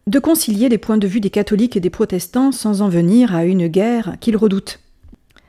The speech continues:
Alors quelle est exactement la position de Luther quant aux images ?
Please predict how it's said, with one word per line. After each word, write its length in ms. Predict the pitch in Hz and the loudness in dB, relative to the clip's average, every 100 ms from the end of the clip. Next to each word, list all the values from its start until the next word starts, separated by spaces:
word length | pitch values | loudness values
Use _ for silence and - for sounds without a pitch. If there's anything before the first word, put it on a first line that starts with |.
| _ - | _ -2
Alors 160 | 240 | -2
quelle 180 | - 330 | 2 2
est 120 | 285 | 4
exactement 520 | 208 190 226 208 233 | 2 -2 -4 -2 0
la 100 | 311 | 0
position 520 | 202 202 190 - 254 269 | -2 -4 -4 -4 0 2
de 100 | 185 | 2
Luther 520 | 170 175 269 285 - | 0 -2 -2 -4 -4
quant 180 | 190 185 | -6 -2
aux 60 | 233 | -2
images ? 500 | 190 185 156 156 | -2 -4 -4 -8